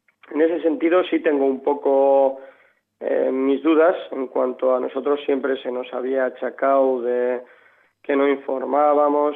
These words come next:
que no trasladábamos al pueblo. Yo creo que eso es, eh, dentro de la democracia, esa labor es importante, el traslado de, de la información. Y la información tiene que llegar,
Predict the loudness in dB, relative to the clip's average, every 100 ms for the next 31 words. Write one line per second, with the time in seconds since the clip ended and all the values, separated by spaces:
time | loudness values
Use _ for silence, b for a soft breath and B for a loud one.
0 | -4 -4 -4 -2 -2 -2 0 0 2 0
1 | -2 -6 -10 -4 0 0 0 -2 0 0
2 | 0 -4 -4 -4 -6 -10 -8 -4 0 0
3 | 2 2 4 2 0 -2 -2 0 0 0
4 | -2 B B B _ -8 -4 0 2 4
5 | 2 0 -4 -4 -6 -4 -4 -6 -12 -16
6 | _ _ -10 -8 -4 -2 -2 -2 -2 2
7 | 0 0 -2 -4 -2 -4 -8 -10 -4 -2
8 | 0 -2 -6 -8 -8 -8 -4 -2 -2 b
9 | b b b b -4 0 0 0 -2 0
10 | 0 2 2 0 -2 -2 -2 -4 -2 -2
11 | -2 -2 -2 0 0 -2